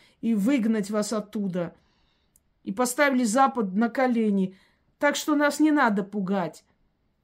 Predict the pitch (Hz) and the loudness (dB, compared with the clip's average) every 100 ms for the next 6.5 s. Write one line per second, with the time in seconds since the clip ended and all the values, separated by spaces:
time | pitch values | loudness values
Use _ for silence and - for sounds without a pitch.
0 | _ _ _ _ _ _ - 226 269 269 | _ _ _ _ _ _ 0 4 4 2
1 | 277 233 294 294 - 269 220 233 254 262 | 2 2 0 -2 -2 -2 -2 -2 0 2
2 | 240 - 285 254 240 202 220 233 240 285 | 0 0 -2 0 0 0 -6 -2 -2 -2
3 | 269 247 226 220 214 240 247 247 262 247 | -2 -2 -4 -6 -8 -8 -4 -2 -2 -2
4 | 190 233 233 220 254 - 240 247 269 262 | -2 -2 0 0 0 -2 -4 -4 -2 -4
5 | - - 277 277 262 - - - 254 202 | -4 -4 -6 -2 -4 -4 -10 -4 -2 0
6 | 277 247 202 170 - | 2 2 2 -2 -6